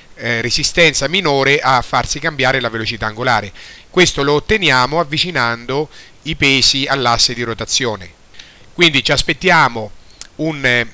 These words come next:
una distanza minore dei pesi rispetto a prima. Prima era venti centimetri la distanza D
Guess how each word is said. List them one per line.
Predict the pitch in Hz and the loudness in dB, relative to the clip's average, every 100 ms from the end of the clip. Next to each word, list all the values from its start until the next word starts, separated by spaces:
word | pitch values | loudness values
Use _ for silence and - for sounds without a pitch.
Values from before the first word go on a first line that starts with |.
| - | -12
una | 135 143 | -4 0
distanza | 143 - 170 135 - | 0 2 2 2 -2
minore | 135 156 170 139 117 | -4 0 2 2 2
dei | 123 180 | 2 2
pesi | 143 131 127 | 2 2 2
rispetto | 123 - 113 123 | 0 -2 -2 -4
a | |
prima. | - 160 135 104 | 0 2 2 0
Prima | 139 156 135 127 | -2 0 2 4
era | 135 123 | 4 2
venti | 110 160 156 127 | 2 0 0 -2
centimetri | 127 113 147 123 117 113 170 202 | -4 -4 -4 -2 -2 -2 -2 -2
la | 123 | -2
distanza | 117 113 - 127 123 117 | -2 -2 -2 -2 -2 -6
D | 110 117 107 120 180 | -6 -4 -2 -2 -4